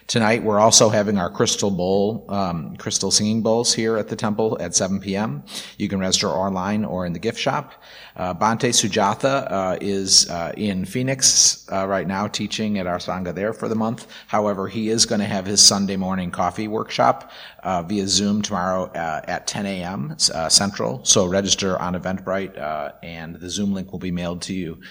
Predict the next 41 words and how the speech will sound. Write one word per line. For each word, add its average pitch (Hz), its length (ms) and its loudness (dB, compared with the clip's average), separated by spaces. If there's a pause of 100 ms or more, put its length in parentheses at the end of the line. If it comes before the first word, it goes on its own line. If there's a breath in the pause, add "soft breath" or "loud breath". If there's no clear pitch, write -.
(260 loud breath)
emailed 110 320 0
to 101 100 -4
you 92 80 -2
one 95 240 -2
hour 85 240 -2
before 82 560 -6
that 80 440 -6
event. - 340 -8 (460 loud breath)
That 107 220 0
is, 104 300 2
um, 85 340 -4
an 92 260 -4
hour 113 380 4
with 110 220 0
Bhante. 101 640 0
Uh, 87 280 -2
it's - 180 -10
usually 110 300 0
a 95 60 0
small 98 360 2
group 101 220 -8
of - 60 -20
people. 95 340 -4
It's 87 100 -6
been 92 200 -6
as, - 260 -2
you 92 100 -8
know, 85 140 -8
as - 140 0
few 104 200 -4
as 87 140 -4
five, 87 380 -2
as 85 120 -6
many 87 240 -8
as 85 120 -8
twenty. 85 480 -8 (280 loud breath)
It's 92 180 -6
an 87 100 -6
intimate 92 360 -8
conversation 85 840 -6
around, 76 540 -8